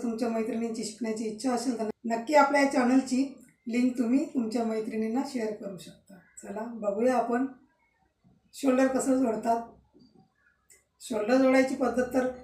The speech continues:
वेगवेगळी असते. चला बघूया. या ठिकाणी मी ब्लाऊज शिवून घेतलेला आहे आणि बॅक साईडला मी डिझाईन तयार केलेली आहे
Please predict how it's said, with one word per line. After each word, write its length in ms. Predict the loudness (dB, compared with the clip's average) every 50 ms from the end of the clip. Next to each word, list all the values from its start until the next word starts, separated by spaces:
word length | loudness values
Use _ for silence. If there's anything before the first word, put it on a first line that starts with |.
| -18 -16 -6
वेगवेगळी 480 | 2 4 6 6 6 6 4 4 4 4
असते. 420 | 2 2 0 0 0 0 0 0 0 -4 -8 -16 -16 -8
चला 240 | -6 -4 -4 -4 -8 -12 -14 -8
बघूया. 420 | -4 -2 -2 0 2 2 2 2 2 -2 -6 -14 _ _ _ _ _ _ _ _ _ _ _ _ _ _ _ _ _ _ _ _ _ _ _ _
या 140 | 2 4 4 4
ठिकाणी 360 | 4 2 4 4 4 4 4
मी 160 | 4 2 2
ब्लाऊज 300 | 2 4 6 6 6 6 4
शिवून 240 | 2 2 2 2 2
घेतलेला 320 | 2 2 2 2 2 4
आहे 160 | 2 2 0 0 -4 -8 -14 _ _ _ _ _ -20 -20 _ _ _ _ _ _ _ _ _ _ _ _
आणि 260 | -2 0 2 2 4 4
बॅक 240 | 6 4 4 4 2
साईडला 340 | 2 4 4 4 6 4 4
मी 180 | 4 4 4 2
डिझाईन 380 | 2 4 6 6 6 6 6
तयार 200 | 4 4 4 2
केलेली 300 | 2 2 2 2 4 2
आहे 180 | 2 2 0